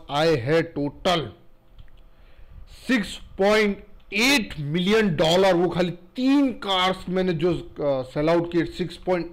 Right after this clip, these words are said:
एट मिलियन डॉलर, और दो मिलियन मेरे पास, अ, सॉरी, दो लाख, मतलब टू लैक्स मेरे पास थे ही, तो टोटल सेवन मिलियन डॉलर्स मेरे पास पड़े हैं अभी।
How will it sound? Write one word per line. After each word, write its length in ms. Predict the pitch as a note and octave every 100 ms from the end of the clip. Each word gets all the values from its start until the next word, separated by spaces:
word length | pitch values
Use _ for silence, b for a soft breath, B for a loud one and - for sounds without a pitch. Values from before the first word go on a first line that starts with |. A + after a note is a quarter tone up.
| E3+
एट 320 | F#3+ A3 F3
मिलियन 600 | D3+ D3+ E3 F3+ F3 C#3
डॉलर, 420 | C3 C#3 D#3+ D#3 B2+ - - - - - - - - - -
और 100 | D#3+
दो 180 | D3+ F#3
मिलियन 340 | F3+ F3 F#3+
मेरे 180 | F3+ E3+
पास, 320 | E3+ F3 E3+
अ, 120 | E3 E3
सॉरी, 320 | F3 E3+ C3+ B B B B
दो 280 | D3+ C#3+ F#3+
लाख, 340 | F#3 F3+ E3+ -
मतलब 400 | E3+ E3 E3+ E3
टू 100 | F#3+
लैक्स 260 | F#3 F3 E3
मेरे 180 | E3+
पास 360 | E3+ E3+ D#3+ - -
थे 40 | E3+
ही, 200 | G3+ F#3 - - - - - - b b b
तो 60 | D#3+
टोटल 600 | D3 E3+ E3+ G3 G3+ E3+ -
सेवन 460 | - - F#3+ G3+ A3+
मिलियन 560 | F3+ F3 F#3 G#3 G#3
डॉलर्स 480 | F3 D#3+ F3 F3+ F3
मेरे 160 | D#3+ D#3+
पास 320 | D#3+ D#3+ -
पड़े 200 | D3 D3
हैं 360 | C#3 G#2+ C#3+ G#2+ - - - - -
अभी। 300 | D3 C#3 -